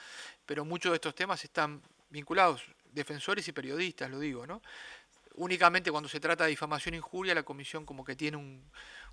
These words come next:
un, un claro, este, posicionamiento de que es incompatible con, con la Convención y que por lo tanto ahí se podrían otorgar medidas cautelares ante una prisión. Pero en los demás temas, eh, no, porque bueno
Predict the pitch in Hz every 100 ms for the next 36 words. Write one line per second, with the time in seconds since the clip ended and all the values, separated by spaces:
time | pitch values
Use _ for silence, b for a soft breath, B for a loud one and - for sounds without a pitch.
0 | - 147 139 127 _ - 139 143 156 151
1 | 147 139 - 131 - 135 131 120 - -
2 | 131 - 156 165 190 190 139 - 135 -
3 | 147 160 151 147 147 147 190 190 151 131
4 | 120 - - - 151 - 165 185 175 247
5 | 214 143 135 135 - 156 147 143 - 156
6 | 127 135 139 135 135 139 139 143 139 135
7 | 139 139 135 127 - 120 - - - B
8 | B B - 156 160 170 190 180 208 208
9 | 190 - - _ _ _ - 151 185 214
10 | 175 143 143 156